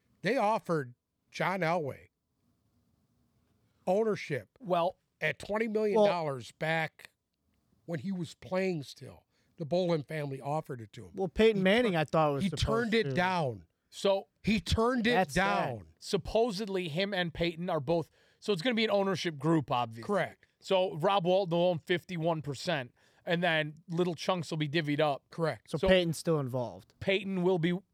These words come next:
Speaker 2: supposedly one of the minority owners, which
Speaker 3: That's
Speaker 2: is
Speaker 3: kinda
Speaker 2: good.
Speaker 3: cool.
Speaker 2: And supposedly he
Speaker 3: Yeah.
Speaker 2: was involved as well.
Speaker 1: But John, John Elway had
Speaker 2: Yeah.
Speaker 1: a par-, he would have the biggest stake in it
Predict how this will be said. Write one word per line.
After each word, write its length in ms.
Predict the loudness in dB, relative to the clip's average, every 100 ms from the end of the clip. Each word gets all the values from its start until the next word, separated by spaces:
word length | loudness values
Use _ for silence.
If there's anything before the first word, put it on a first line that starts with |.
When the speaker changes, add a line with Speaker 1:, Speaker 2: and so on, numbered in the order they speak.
| _
Speaker 2:
supposedly 640 | -10 -8 0 0 0 -2 -2
one 140 | -2
of 80 | -2
the 60 | -2
minority 540 | -2 0 0 0 0
owners, 360 | -2 -2 -6 -12 _ _
which 100 | -8
Speaker 3:
That's 100 | -6
Speaker 2:
is 40 | -2
Speaker 3:
kinda 140 | 2
Speaker 2:
good. 140 | 2 0
Speaker 3:
cool. 240 | -4 -6 -6
Speaker 2:
And 140 | -4
supposedly 580 | -2 0 0 0 -2 -2
he 60 |
Speaker 3:
Yeah. 140 | -2 -2
Speaker 2:
was 120 | -2
involved 420 | -4 0 0 0 -6
as 100 | -8
well. 80 |
Speaker 1:
But 80 | -2
John, 300 | 2 0 -2 -2
John 280 | 0 0
Elway 480 | 2 2 2 2 2
had 100 | 2
Speaker 2:
Yeah. 100 | 0
Speaker 1:
a 40 | -2
par-, 340 | -2 0 -2 -6 _
he 200 | 0 0
would 180 | 2 2
have 300 | 2 2 -2
the 100 | -2
biggest 760 | 0 0 2 -2 -4 -10 -16 _ _
stake 600 | -12 -8 0 0 0 0
in 160 | -2 0
it 280 | -4 -6